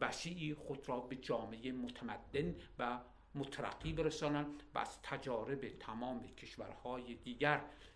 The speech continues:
که این گام‌ها را برداشتند هم استفاده کنند. امروز با امکانات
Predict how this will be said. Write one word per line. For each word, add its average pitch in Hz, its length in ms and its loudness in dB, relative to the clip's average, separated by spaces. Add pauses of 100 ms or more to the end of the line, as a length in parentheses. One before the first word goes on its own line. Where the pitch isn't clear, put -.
که - 120 -4
این 147 180 0
گام‌ها 123 380 4
را 110 100 0
برداشتند 110 760 -2
هم 127 260 -4 (260)
استفاده - 500 0
کنند. - 420 -14 (520)
امروز 147 500 2
با 143 180 2
امکانات 127 600 -2